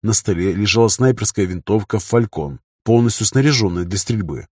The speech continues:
Зная, что делом займется Бессонов, ее наверняка старались лишний раз не трогать. "М, дорогая игрушка", заметил Бессонов. "И смертельно опасна для всех, включая и владельца.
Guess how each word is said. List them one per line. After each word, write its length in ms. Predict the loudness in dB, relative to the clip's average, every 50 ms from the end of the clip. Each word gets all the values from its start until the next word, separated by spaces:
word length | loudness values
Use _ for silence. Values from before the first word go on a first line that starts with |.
| _ _ -6
Зная, 400 | -4 -2 0 2 2 2 2 0
что 180 | 0 0 2 4
делом 280 | 6 6 6 6 6
займется 460 | 4 2 2 2 2 2 2 0 -2
Бессонов, 680 | -2 -2 -2 -2 -2 -2 -2 -4 -4 -4 -4 -6 -6 -4
ее 320 | -2 0 2 4 4 4
наверняка 640 | 4 4 4 4 4 2 0 -2 -2 -2 0 0
старались 520 | 0 0 2 2 2 2 2 2 2 2 2
лишний 320 | 2 2 2 0 0 -2
раз 220 | 0 0 0 2 0
не 80 | 0
трогать. 460 | 0 -2 -4 -4 -4 -8 -12 -14 -16 -20 _ _ _ _ _ _ _ _ _
"М, 480 | -2 0 2 2 2 2 2 0 0 2
дорогая 600 | 6 6 8 8 8 8 8 8 8 8 6 6
игрушка", 520 | 4 4 4 2 2 0 0 -2 -2 -4 -4 _ _ _
заметил 400 | -2 2 2 4 4 2 2 0
Бессонов. 560 | 0 0 -2 -2 0 -2 -4 -4 -6 -10 -12 -16 _ _ _ _ _ 0
"И 80 | 2 2
смертельно 720 | 4 4 4 4 2 4 2 2 2 4 4 4 4 4
опасна 640 | 4 4 4 4 4 4 0 -2 -2 -2 -2 -2 -4
для 220 | 0 0 2 2
всех, 440 | 2 2 0 0 0 0 -2 -6 -14 _ _
включая 600 | _ -6 0 2 2 4 4 4 6 6 6 6
и 80 | 6 4
владельца. 720 | 4 4 4 4 4 2 2 0 0 0 -2 -2 -4 -6